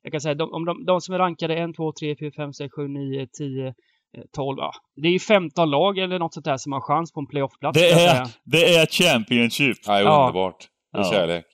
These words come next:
Speaker 3: Ja, vad säger du, Dybban? Vill du ha din, vill du ha din,
Speaker 1: Ja,
Speaker 3: din
Speaker 1: lite till de
Speaker 3: åsna
Speaker 1: här,
Speaker 3: här?
Speaker 1: till de här strecken känns det inte kul, det kan jag, det kan jag ju erkänna
Speaker 3: Det
Speaker 1: just
Speaker 3: kommer
Speaker 1: nu.
Speaker 3: ju dock, eh, vi, jag tycker inte att man ska ta strecken allt för allvarligt,
Speaker 2: Nej,
Speaker 3: för
Speaker 2: nej,
Speaker 3: att det här är,
Speaker 2: precis.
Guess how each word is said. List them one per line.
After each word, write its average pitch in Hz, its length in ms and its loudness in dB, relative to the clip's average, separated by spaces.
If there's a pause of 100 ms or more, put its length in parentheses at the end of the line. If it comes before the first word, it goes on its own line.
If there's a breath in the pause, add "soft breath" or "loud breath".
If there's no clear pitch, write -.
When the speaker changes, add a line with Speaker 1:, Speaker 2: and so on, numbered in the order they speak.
(1600 soft breath)
Speaker 3:
Ja, 131 320 2
vad 139 120 2
säger 160 160 4
du, 156 60 4
Dybban? 143 220 4
Vill 131 100 4
du 151 60 6
ha 170 140 6
din, 170 200 -2 (100)
vill 139 80 2
du 151 60 6
ha 175 160 6
din, 160 240 -2 (120)
Speaker 1:
Ja, 170 640 6
Speaker 3:
din - 20 2
Speaker 1:
lite 175 120 0
till 165 60 -2
de 147 60 4
Speaker 3:
åsna 170 220 2
Speaker 1:
här, 170 80 8
Speaker 3:
här? - 100 4
Speaker 1:
till 175 120 -6
de 175 120 0
här 175 100 0
strecken 175 640 -8
känns 160 260 -8
det 165 100 -12
inte 147 180 -12 (140)
kul, 156 240 -6
det 151 80 -8
kan 156 160 -12
jag, 147 160 -8
det 147 80 -12
kan 151 180 -12
jag 143 80 -8
ju 143 120 -8
erkänna - 240 -10 (140)
Speaker 3:
Det 175 80 2
Speaker 1:
just 170 160 4
Speaker 3:
kommer 101 140 -4
Speaker 1:
nu. 131 60 -2
Speaker 3:
ju 185 120 0
dock, 113 420 0
eh, 101 240 0 (480)
vi, 143 300 -6 (160 loud breath)
jag 139 120 -4
tycker 190 140 -4
inte 175 180 -4
att 165 60 -2
man 160 100 -4
ska 160 100 -8
ta 147 220 0
strecken 127 520 -2 (100)
allt 160 340 2
för - 100 -6
allvarligt, 107 580 0
Speaker 2:
Nej, 131 180 4
Speaker 3:
för 143 80 0
Speaker 2:
nej, 143 80 2
Speaker 3:
att 123 60 -2
det 143 60 -2
här 170 180 4
är, 135 80 4
Speaker 2:
precis. - 240 -6